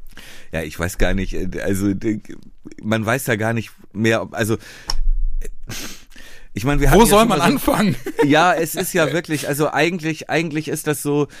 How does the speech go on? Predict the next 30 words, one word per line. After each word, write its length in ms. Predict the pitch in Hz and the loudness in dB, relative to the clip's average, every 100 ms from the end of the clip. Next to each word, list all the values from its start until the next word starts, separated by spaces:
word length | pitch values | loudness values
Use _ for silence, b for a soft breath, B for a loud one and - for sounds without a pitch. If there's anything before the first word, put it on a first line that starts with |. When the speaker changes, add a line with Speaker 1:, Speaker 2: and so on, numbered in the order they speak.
| B - | B 0
Speaker 1:
löst 260 | 127 156 | 0 2
das 140 | 147 - | -2 0
bei 160 | 147 | -2
mir 180 | 139 147 | 0 0
nur 160 | 143 151 | 0 0
noch 160 | 143 | -2
so 140 | 131 127 | -2 -4
ein, 280 | 123 123 123 | -2 -4 -2
so 120 | 123 | -2
ein, 260 | 123 120 117 | 0 -2 -2
so 120 | 120 | -2
ein, 280 | 120 113 104 | 0 -2 -2
so 120 | 113 | -2
ein 260 | 117 110 90 | 0 0 -2
Weghörreflex 1200 | 180 - 180 139 110 - 104 98 - - - - - - - - - | -4 -2 0 0 0 -2 -2 -4 -4 -6 -8 -10 -14 -16 -16 -18 -2
Speaker 2:
Ja, 100 | 104 | 2
Speaker 1:
aus, 220 | 101 92 - | 2 0 0
ja, 140 | 98 | 2
Speaker 2:
ja, 40 | 117 | 2
Speaker 1:
und 180 | 131 110 | 0 -2
Speaker 2:
wirklich, 260 | 107 - | -2 -4
Speaker 1:
es 40 | 120 | -6
Speaker 2:
ja. 140 | 110 | -2
Speaker 1:
wundert 320 | 127 208 190 - | 0 0 -2 -2
einen 180 | 120 | -6
schon 220 | 127 117 104 | -4 -4 -2
gar 140 | 98 | 0
nicht 160 | 95 - | -2 -2
mehr. 200 | 87 90 B B B B B B - | -4 -4 B B B B B B -4
Aber 500 | 117 123 123 120 117 | 0 2 4 4 2